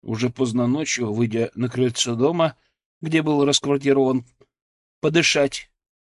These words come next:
он увидел, как к штабу подъехал газ-шестьдесят четыре, из которого вышел тот самый коренастый высший командир с решительным лицом, чью фотографию он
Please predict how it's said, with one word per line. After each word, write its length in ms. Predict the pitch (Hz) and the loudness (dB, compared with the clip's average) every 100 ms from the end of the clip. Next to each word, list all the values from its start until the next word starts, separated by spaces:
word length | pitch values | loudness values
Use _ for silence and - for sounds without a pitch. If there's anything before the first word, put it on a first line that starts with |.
| _ | _
он 220 | 202 262 | 2 2
увидел, 380 | 240 220 220 214 | 4 2 4 2
как 220 | - 190 | 2 -2
к 60 | - | -2
штабу 580 | - - - 220 214 190 | -4 -2 4 6 6 4
подъехал 500 | 165 160 202 196 165 | 2 2 2 2 -2
газ-шестьдесят 680 | 143 170 - - 147 160 - | 0 2 2 0 -2 -2 -2
четыре, 540 | 160 151 113 123 120 _ _ _ _ _ _ - | -2 0 0 0 -2 _ _ _ _ _ _ -10
из 140 | - | -8
которого 380 | 147 254 247 208 | -8 -8 -6 -4
вышел 260 | 233 202 | -4 -4
тот 180 | - 185 | -6 -6
самый 400 | - - - 165 | -4 -2 -2 -2
коренастый 580 | 135 135 127 165 - 127 | 2 2 2 -2 -4 -2
высший 380 | 113 135 - 135 | 0 -2 -4 -6
командир 560 | 135 127 127 120 127 | -4 -2 -2 -2 -2
с 100 | 117 | -4
решительным 580 | 123 120 120 120 120 117 | -6 -6 -6 -4 -2 0
лицом, 440 | 120 120 190 175 - _ _ _ _ _ | -2 -2 -4 -4 -8 _ _ _ _ _
чью 220 | - 190 | -8 -6
фотографию 680 | 220 - 143 127 156 - 156 | -6 -6 -4 -2 -2 -2 -4
он 320 | - 120 120 | 0 0 0